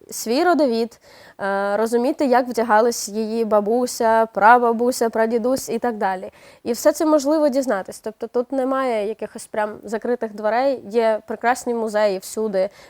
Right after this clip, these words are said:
всюди є якісь в школах, навіть в найдрібніших селах, є якийсь шкільний куточок, де є ці речі, і де на них можна нарешті звернути увагу. Бо часто ми проходимо повз ці речі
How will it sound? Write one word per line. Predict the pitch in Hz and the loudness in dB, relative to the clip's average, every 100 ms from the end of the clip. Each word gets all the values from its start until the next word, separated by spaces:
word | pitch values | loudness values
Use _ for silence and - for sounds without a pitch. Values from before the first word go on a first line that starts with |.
| - | -8
всюди | - 240 | -2 -2
є | 233 233 | 2 0
якісь | 233 240 - | 0 -6 -8
в | - | -12
школах, | - 233 233 208 | -2 2 2 2
навіть | 220 202 - | 0 -4 -2
в | |
найдрібніших | 226 247 262 240 233 208 | 0 0 -2 -4 -6 -10
селах, | - 262 294 247 - | 0 4 4 2 -2
є | |
якийсь | 220 - 240 | -8 -8 -10
шкільний | - 226 208 | -6 -4 -4
куточок, | - 196 254 330 - 220 | -6 0 2 2 -2 -6
де | 226 | -2
є | 233 | -2
ці | 214 208 | -2 -2
речі, | 190 320 - 240 | 0 -2 -2 -6
і | 220 | -2
де | 233 233 | 0 0
на | 233 | 2
них | 247 277 254 | 2 0 0
можна | 247 254 | 0 2
нарешті | 240 233 240 240 | 0 -2 -2 -4
звернути | 233 233 233 240 | -4 -4 -2 0
увагу. | 214 185 196 | 0 0 -2
Бо | 196 | -8
часто | 226 285 330 - | 0 0 0 -4
ми | 233 | -8
проходимо | 214 214 - 254 214 | -6 -6 -4 -4 -4
повз | 220 208 | -8 -8
ці | - | -4
речі | 220 349 - 240 | -2 -2 -4 -6